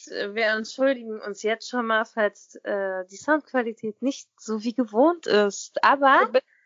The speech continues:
Speaker 2: halten uns, aber, ja.
Speaker 1: wir dachten uns, besser eine Folge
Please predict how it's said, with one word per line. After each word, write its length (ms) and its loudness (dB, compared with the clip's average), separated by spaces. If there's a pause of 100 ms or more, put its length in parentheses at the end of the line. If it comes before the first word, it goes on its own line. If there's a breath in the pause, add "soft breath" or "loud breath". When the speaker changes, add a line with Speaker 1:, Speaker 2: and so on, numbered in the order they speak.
(240)
Speaker 2:
halten 180 -8
uns, 160 -8
aber, 460 2
ja. 240 -4 (300)
Speaker 1:
wir 100 -2
dachten 420 -2
uns, 600 -12 (480)
besser 380 0
eine 260 -4
Folge 800 -4